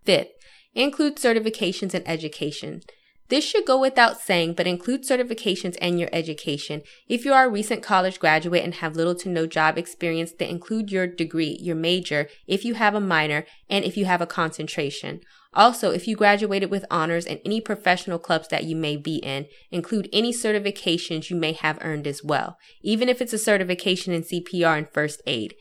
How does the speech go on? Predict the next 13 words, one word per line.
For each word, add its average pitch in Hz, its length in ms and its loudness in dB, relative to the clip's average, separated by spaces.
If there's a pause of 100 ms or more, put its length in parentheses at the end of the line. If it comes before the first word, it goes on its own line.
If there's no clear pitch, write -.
(240)
These 220 180 0
are 240 80 6
valuable 170 480 4
skills, 143 400 -2
so 160 160 -2
include 151 440 -4
them. 95 200 -6 (240)
Last, 165 560 2 (220)
make 220 320 2
your 320 100 2
resume 202 720 2 (100)
look 165 280 0 (100)
nice. - 540 -6